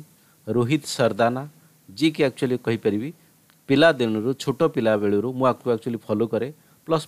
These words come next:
ବହୁତ ଲୋକ ଆକ୍ଚୁଆ-, ଆକୁ, ଆଙ୍କୁ ଆକ୍ଚୁଆଲି ଟିଭିରେ ଫଲୋ କରୁଥିବେ କିମ୍ବା ତାଙ୍କର ନିଜର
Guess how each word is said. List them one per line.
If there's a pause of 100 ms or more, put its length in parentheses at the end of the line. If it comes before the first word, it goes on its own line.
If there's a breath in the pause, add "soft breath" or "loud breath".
ବହୁତ
ଲୋକ
ଆକ୍ଚୁଆ-,
ଆକୁ, (120)
ଆଙ୍କୁ
ଆକ୍ଚୁଆଲି
ଟିଭିରେ
ଫଲୋ
କରୁଥିବେ
କିମ୍ବା
ତାଙ୍କର
ନିଜର